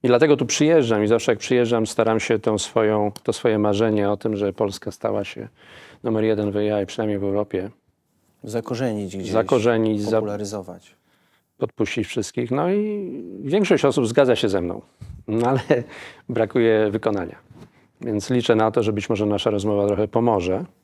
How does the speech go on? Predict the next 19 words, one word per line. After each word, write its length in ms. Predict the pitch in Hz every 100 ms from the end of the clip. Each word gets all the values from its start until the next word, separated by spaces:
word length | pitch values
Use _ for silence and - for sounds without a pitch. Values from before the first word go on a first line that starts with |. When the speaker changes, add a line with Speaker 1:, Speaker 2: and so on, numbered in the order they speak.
| _
Speaker 2:
Ja 120 | 113
też 160 | 123 120
na 80 | 127
to 100 | 101
liczę. 320 | 104 - 82 _ _ _ _ _ -
To 80 | -
jest 100 | 110
nasza 220 | 120 -
misja 360 | 113 127 - 104
w 40 |
ogóle 220 | 98 92 92
na 100 | 90
tym 160 | 90
kanale. 380 | 87 85 85 78 -
Bardzo 260 | 113 123
dziękuję 400 | 123 123 139 127
za 100 | 113
tą 160 | 113 110
rozmowę. 420 | 107 98 85 80